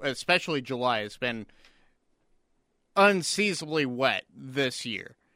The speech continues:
And I was talking to Luann the other day, and I said, "Golly, we've gotten a lot of rain for it being June." She's like, "I know, but if you think about it, they said the other day it's only the fifth, uh, fifth most rain Oklahoma's ever gotten."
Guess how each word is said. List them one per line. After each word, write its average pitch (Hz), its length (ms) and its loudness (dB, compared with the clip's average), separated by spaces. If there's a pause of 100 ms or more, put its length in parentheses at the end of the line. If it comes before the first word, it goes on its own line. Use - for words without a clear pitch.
(280)
And 151 320 6
I 147 40 6
was 143 180 0
talking 180 380 2
to 170 480 -4
Luann 180 560 6
the 139 100 2
other 104 180 -4
day, 101 220 -8 (500)
and 151 680 6 (300)
I 131 40 -16
said, 139 280 -2
"Golly, 185 480 6
we've 139 180 -2
gotten 240 200 0
a 117 80 -6
lot 156 440 4
of 127 160 0
rain 131 340 0
for 117 220 -8
it - 160 -12
being 120 240 -6
June." 117 240 -8
She's - 160 -16
like, 131 160 -6
"I 135 100 -2
know, 160 180 4
but 127 280 -2 (480)
if 147 120 0
you 147 100 -6
think 269 260 2
about 151 240 6
it, - 100 -4 (300)
they 156 120 2
said 247 280 4
the 196 120 2
other 151 140 4
day 147 220 6
it's 120 160 -2
only 190 260 2
the 120 420 -2 (220)
fifth, - 600 0 (120)
uh, 113 520 2 (680)
fifth - 200 4
most 190 280 2
rain 151 240 4
Oklahoma's 123 540 -2
ever 110 200 -4
gotten." 110 420 -2